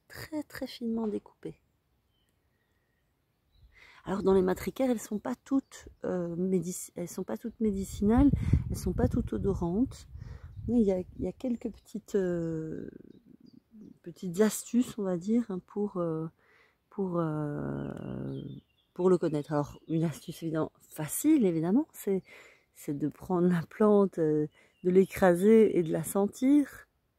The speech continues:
Hein, et on verra si, ah, est-ce qu'elle est odorante ou pas. Hein, donc ici, elle est, elle est très odorante. Une autre astuce consiste à, à,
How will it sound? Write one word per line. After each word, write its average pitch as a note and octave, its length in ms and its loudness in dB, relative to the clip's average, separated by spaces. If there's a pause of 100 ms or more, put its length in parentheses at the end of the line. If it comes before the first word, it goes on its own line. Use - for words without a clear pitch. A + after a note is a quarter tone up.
Hein, G3 120 0
et A#3+ 120 4
on E3+ 100 2
verra E3+ 280 0
si, D#3 460 -4 (480)
ah, E3+ 160 -2
est-ce - 160 -4
qu'elle D3 180 0
est D3 60 2
odorante E3+ 600 0
ou E3 60 -12
pas. A3+ 300 -2 (600)
Hein, F#3+ 140 -6
donc F#3 180 -4
ici, E3 300 -8
elle E3 80 0
est, A2+ 160 -4
elle C#3 100 -14
est C#3 140 -16
très G#3+ 260 -12
odorante. A3+ 460 -10 (1200)
Une G3 240 0
autre D4+ 260 -4
astuce - 580 -10 (480)
consiste A3+ 540 -2
à, A#3 260 -2 (140)
à, F3 160 -4